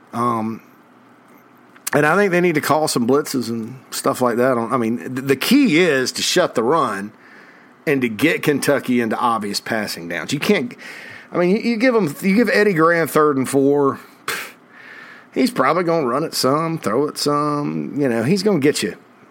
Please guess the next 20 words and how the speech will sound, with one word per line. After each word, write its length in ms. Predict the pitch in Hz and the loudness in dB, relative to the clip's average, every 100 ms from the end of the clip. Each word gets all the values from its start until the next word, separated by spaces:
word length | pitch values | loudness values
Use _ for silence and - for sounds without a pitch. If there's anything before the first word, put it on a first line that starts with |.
| - | -10
But 80 | 120 | -4
you 160 | 135 180 | -2 2
get 160 | 214 | 2
'em 100 | 214 | 2
in 140 | 180 139 | 0 -2
third 440 | - 156 170 165 | 0 2 4 2
and 120 | 127 | 0
longer 280 | 117 147 135 | 0 2 2
than 140 | 104 101 | 0 -4
seven, 600 | - 147 139 135 135 127 - - - - - - - - | 0 0 0 -2 -4 -8 -16 -20 -18 -20 -20 -20 -20 -10
I 160 | - 113 | -4 -2
think 160 | 110 | 0
that's 180 | 113 107 | -2 -4
the 100 | - | -8
key. 500 | - - 131 123 113 - - - - - - | -10 -2 2 2 0 -6 -16 -20 -20 -20 -6
Um, 460 | 123 113 110 104 - _ _ - | -2 0 0 -4 -8 _ _ 0
obviously, 560 | 143 156 143 - 131 | 2 2 0 2 2
stopping 580 | 117 - 139 139 143 127 | 2 2 2 2 0 0
the 80 | 120 | 0
run, 480 | 123 135 113 120 | 0 0 -2 -4